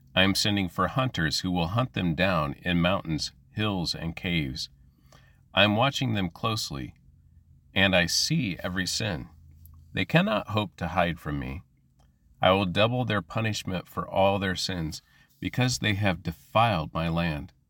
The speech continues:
with lifeless images of their detestable gods, and have filled my territory with their evil deeds. Lord, you are my strength and fortress, my refuge in the day of trouble.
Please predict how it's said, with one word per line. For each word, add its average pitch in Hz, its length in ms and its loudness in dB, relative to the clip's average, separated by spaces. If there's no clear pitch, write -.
with 92 200 -8
lifeless 104 580 2
images 95 560 -4
of 87 140 0
their 90 120 4
detestable 92 680 -2
gods, 82 520 2
and 98 160 2
have 92 140 2
filled 156 360 -2
my 87 140 2
territory 87 640 -4
with 82 200 -2
their 82 140 -2
evil 85 340 -2
deeds. 80 540 -2
Lord, 98 380 0
you 139 200 4
are 139 120 0
my 113 140 2
strength 104 720 -4
and 95 180 -2
fortress, - 640 -4
my 82 140 2
refuge 85 580 0
in 101 120 2
the 90 80 2
day 98 300 2
of 98 120 -4
trouble. 98 400 -4